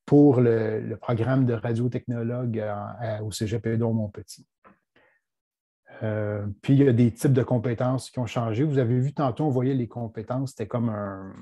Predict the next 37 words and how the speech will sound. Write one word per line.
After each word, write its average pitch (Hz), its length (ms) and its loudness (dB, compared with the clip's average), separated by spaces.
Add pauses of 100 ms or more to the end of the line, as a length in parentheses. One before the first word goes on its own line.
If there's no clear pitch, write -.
(160)
on 110 60 -14
pourrait - 180 -8
dire, 110 180 -4
c'était, 110 320 -4
c'était 113 220 -4
juste 135 300 0
un 151 120 4
niveau, 143 520 4
là. 180 100 -2
On 143 100 -4
avait 123 220 0
une, 123 140 0 (180)
une 117 240 -4
liste 131 220 0
de 123 80 0
compétences. 117 800 -8 (460)
Mais 113 140 2
là, 131 80 4
on 127 160 6
a 120 40 4
aussi 113 260 0
ajouté 123 360 0
la, 110 160 -2
la 107 140 -10
possibilité, 107 500 -4
par 117 160 -2
exemple, 117 240 0
d'avoir 113 320 2
deux 113 200 4
niveaux, 123 500 2
là, 120 320 -6
euh, 104 200 -12 (840)
euh, 117 320 -12
comme 104 160 -8
ça, - 160 -8
là, 113 360 -8
euh, 101 140 -10